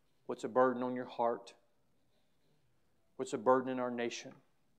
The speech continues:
What is it? And I, and I get asked, I get a text, an email, a question,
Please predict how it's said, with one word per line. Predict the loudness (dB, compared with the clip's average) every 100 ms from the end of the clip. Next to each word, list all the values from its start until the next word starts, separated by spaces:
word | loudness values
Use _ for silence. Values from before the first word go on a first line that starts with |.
| _ _ _ _ _ _ _ _ _ _ _ _ _ _ _ _ _ _ _ _
What | 2 4
is | 4 4
it? | 2 4
And | 4
I, | 4
and | 4 4
I | 4
get | 4 4
asked, | 6 6 4 0
I | 0
get | 0 -2
a |
text, | 0 0 0 -4
an | -8
email, | -6 -4 0 0 0
a |
question, | 0 -2 -2 -6 -8 -10